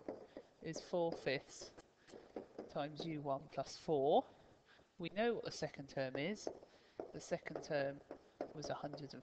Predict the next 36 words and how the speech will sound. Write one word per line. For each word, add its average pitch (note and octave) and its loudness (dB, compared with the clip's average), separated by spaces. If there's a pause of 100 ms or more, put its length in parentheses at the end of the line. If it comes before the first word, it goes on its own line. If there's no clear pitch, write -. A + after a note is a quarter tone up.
fifty. B2 0 (1700)
And D#3+ 4
now F3+ 8
I've D#3+ 6
got - 4 (180)
an D#3+ 4
equation F#3 4 (100)
where D#3 -2
the D3+ 2
only E3 2
missing D#3 -8
term C#3 -2 (960)
is C3 -6 (120)
U C#3 0
one, D#3+ 4 (300)
the - -6
first - 2
term. F3+ 8 (560)
So - 2
if - 4
I E3+ 10
re-, C#3 2 (160)
rearrange C#3 0
that, C#3 2 (280)
you're E3 0
gonna D3+ 2
get D3 2
that B2+ -6
the - -10
first - 4
term C#3 0 (260)
is D#3 -6
a - -6
hundred D3 -6
and C#3+ -4 (100)
ninety-five. B2+ -2